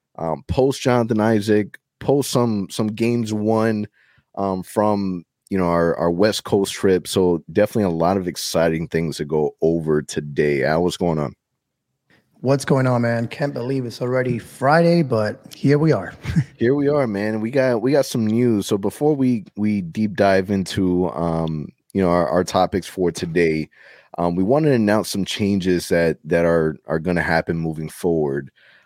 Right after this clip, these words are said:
Speaker 1: Um, some things that we're, we're really excited about, um, some things that have been a long time coming.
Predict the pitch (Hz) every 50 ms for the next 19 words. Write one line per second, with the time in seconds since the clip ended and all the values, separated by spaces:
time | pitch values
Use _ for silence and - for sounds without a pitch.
0 | _ - - 87 90 85 - 135 131 123 151 151 139 - 139 127 123 127 127 123
1 | 117 110 110 113 113 107 98 117 131 131 131 120 107 - - 123 117 113 113 117
2 | 110 107 107 107 110 110 107 104 _ _ - 90 92 95 95 90 90 92 85 -
3 | - 92 87 - 107 104 98 - 101 92 90 80 80 95 92 87 87 95 90 87
4 | 82 80 82 87 95 98 98 90 - 101 92 92 92 - - 107 98 95 95 95
5 | 92 92 92 82 -